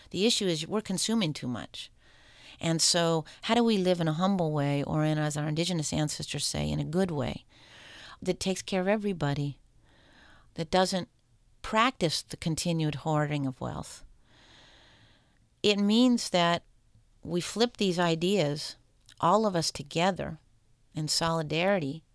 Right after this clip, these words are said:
whether you be a person with race, class, privilege, or you be a person in poverty, of separation, and you practice what we call interdependence,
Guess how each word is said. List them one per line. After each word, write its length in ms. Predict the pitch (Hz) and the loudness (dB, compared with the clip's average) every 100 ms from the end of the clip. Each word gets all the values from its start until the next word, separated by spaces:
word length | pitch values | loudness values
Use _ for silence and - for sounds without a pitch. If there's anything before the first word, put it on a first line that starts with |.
| _ _ - | _ _ -6
whether 180 | 151 | -6
you 140 | 147 151 | -4 -6
be 180 | 156 156 | -4 -6
a 60 | |
person 400 | 151 160 156 165 | -4 -6 -4 -6
with 140 | 156 156 | -6 -2
race, 200 | 160 - | -2 -2
class, 280 | 156 151 | -4 -6
privilege, 360 | - 165 160 156 | -6 -8 -6 -8
or 40 | |
you 120 | 147 151 | -8 -8
be 200 | 156 156 | -6 -8
a 40 | |
person 360 | - 160 - 156 | -6 -6 -4 -4
in 120 | 151 | -4
poverty, 560 | - 139 - - - - _ - - - - - - - - | -2 -2 -2 -4 -6 -10 _ -20 -20 -20 -20 -20 -20 -16 -4
of 100 | 160 | 0
separation, 920 | - 202 190 175 180 202 - 135 156 - - _ _ _ _ - - - | 2 2 4 4 4 2 -2 -2 -4 -10 -20 _ _ _ _ -20 -20 -12
and 140 | - 170 | -2 -2
you 60 | |
practice 480 | 165 185 185 180 165 | 2 4 4 2 -4
what 140 | 165 147 | -6 -4
we 160 | 170 | -6
call 260 | - 160 - | -4 -8 -4
interdependence, 1080 | 165 175 - 156 147 - 127 - - - - | -2 -2 -2 -6 -6 -6 -6 -6 -10 -16 -20